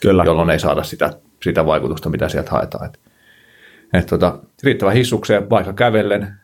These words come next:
Speaker 2: sauva kävelee, jos on seniori-ikäinen, niin sehän sauvat sopii hyvin, eikö niin?
Speaker 1: <laughs> Vyöllä päällä ja
Speaker 2: Kyllä.
Speaker 1: kä-, sauvat käteen.
Speaker 2: Joo, ei, mut oikeesti, tota, vaikka reppuu selkää ja jonnekin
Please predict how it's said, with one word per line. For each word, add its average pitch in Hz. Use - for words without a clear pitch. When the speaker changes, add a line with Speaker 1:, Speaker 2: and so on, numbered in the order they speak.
Speaker 2:
sauva 107
kävelee, 104
jos 95
on 95
seniori-ikäinen, 104
niin 101
sehän 104
sauvat 110
sopii 104
hyvin, 101
eikö 95
niin? 95
Speaker 1:
<laughs> -
Vyöllä 110
päällä 107
ja 143
Speaker 2:
Kyllä. 107
Speaker 1:
kä-, 113
sauvat 107
käteen. 101
Speaker 2:
Joo, 92
ei, 123
mut 123
oikeesti, 98
tota, 90
vaikka 104
reppuu 95
selkää 85
ja 80
jonnekin 87